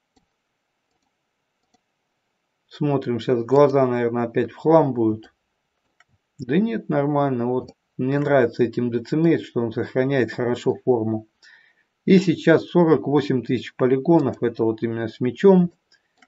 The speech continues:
Так, а у меча сколько полигонаж? Ну, мяч низкополигональный.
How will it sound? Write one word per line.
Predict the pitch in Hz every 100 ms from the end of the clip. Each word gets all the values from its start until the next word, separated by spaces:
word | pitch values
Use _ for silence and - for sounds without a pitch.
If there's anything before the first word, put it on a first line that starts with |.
| _ _ -
Так, | 131 120 123
а |
у | 127
меча | 135 139 - 156 143 131 _ _ _ _
сколько | _ - 139 143
полигонаж? | 135 143 135 131 143 147 143 139 - _ _ _ _ _ _ _ _ _ _ _ _ _ _ _ _ _ _ _ _ _ _ _ _ _ _ _ _ _ _ _ _ _ _ _ _ _ _ _ _ -
Ну, | 170
мяч | 180 143 147 -
низкополигональный. | 135 135 - 127 - 120 117 127 143 165 160 160 156 151